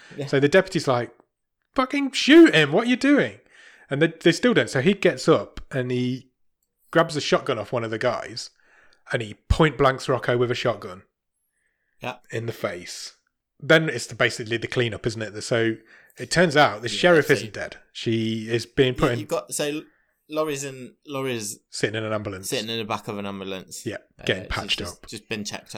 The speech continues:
Speaker 1: checked over, and then, yeah, they wheel the sheriff in
Speaker 2: Yeah, she,
Speaker 1: on a,
Speaker 2: she's
Speaker 1: uh,
Speaker 2: on a, on a
Speaker 1: yeah,
Speaker 2: stretcher,
Speaker 1: not
Speaker 2: on a
Speaker 1: a gurney,
Speaker 2: gurney.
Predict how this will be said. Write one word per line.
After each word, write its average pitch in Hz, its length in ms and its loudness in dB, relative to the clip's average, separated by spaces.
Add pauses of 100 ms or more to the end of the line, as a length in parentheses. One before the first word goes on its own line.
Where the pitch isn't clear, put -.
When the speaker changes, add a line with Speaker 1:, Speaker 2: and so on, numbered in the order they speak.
(120)
Speaker 1:
checked - 300 -16
over, 92 380 -14
and 117 160 -12
then, 123 160 -10
yeah, 160 160 -2
they 113 120 -6
wheel 131 340 -4
the 117 100 -10
sheriff 113 360 -8
in 139 60 -6
Speaker 2:
Yeah, 120 160 0
she, - 220 -8
Speaker 1:
on 107 160 -8
a, 95 160 -14
Speaker 2:
she's 123 220 -2
Speaker 1:
uh, 127 60 2
Speaker 2:
on 113 60 -2
a, 110 240 -8
on 117 80 0
a 110 40 -2
Speaker 1:
yeah, - 60 -8
Speaker 2:
stretcher, 104 380 0
Speaker 1:
not 101 100 -6
Speaker 2:
on 113 80 -6
a 104 40 -6
Speaker 1:
a - 20 -12
gurney, 110 240 -2
Speaker 2:
gurney. 113 200 -8